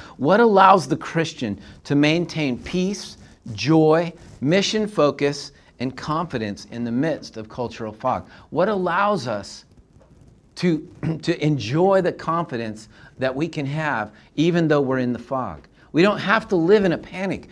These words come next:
We don't have to live, uh, wondering what we're gonna hit. We don't have to live in that context. We can live knowing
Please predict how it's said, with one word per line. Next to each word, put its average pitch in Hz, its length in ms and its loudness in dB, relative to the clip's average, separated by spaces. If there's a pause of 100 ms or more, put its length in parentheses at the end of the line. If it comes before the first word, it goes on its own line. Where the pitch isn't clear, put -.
(140)
We 160 80 -2
don't 196 160 -2
have 190 240 2
to 185 100 4
live, 165 480 2 (220)
uh, 135 160 0
wondering 165 680 2 (140)
what 170 260 6
we're 165 80 2
gonna 143 200 -2
hit. 165 440 -4 (120)
We 151 100 0
don't 180 120 0
have 185 200 -2
to 160 80 -4
live 165 440 4
in 147 100 0
that 127 200 -6
context. 160 560 -6 (200)
We 156 100 0
can 143 200 -2
live 160 280 0
knowing 139 440 -2